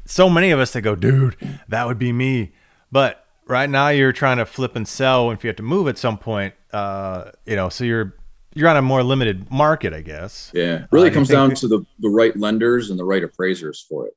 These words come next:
Speaker 2: So you have to make sure you get hooked up with the right, um, the right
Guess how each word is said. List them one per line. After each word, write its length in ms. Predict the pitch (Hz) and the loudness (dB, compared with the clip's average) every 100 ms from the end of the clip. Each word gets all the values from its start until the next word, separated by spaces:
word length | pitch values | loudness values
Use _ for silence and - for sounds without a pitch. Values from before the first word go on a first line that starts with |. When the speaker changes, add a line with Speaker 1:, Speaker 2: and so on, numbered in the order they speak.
| _ | _
Speaker 2:
So 340 | - 85 85 | -2 0 4
you 80 | 85 | 2
have 80 | 87 | 2
to 60 | 98 | 2
make 140 | 98 | 2
sure 180 | - 92 | 2 2
you 160 | 90 | 2
get 160 | 87 - | 0 -2
hooked 200 | 101 95 | -4 -4
up 120 | 85 | -6
with 100 | 85 | -4
the 100 | 80 | -4
right, 360 | 82 87 82 67 - - _ _ | 0 0 -2 -4 -14 -16 _ _
um, 500 | 87 85 82 76 73 - _ - | -6 -2 -2 -4 -8 -18 _ 0
the 60 | |
right 260 | 95 87 | 4 4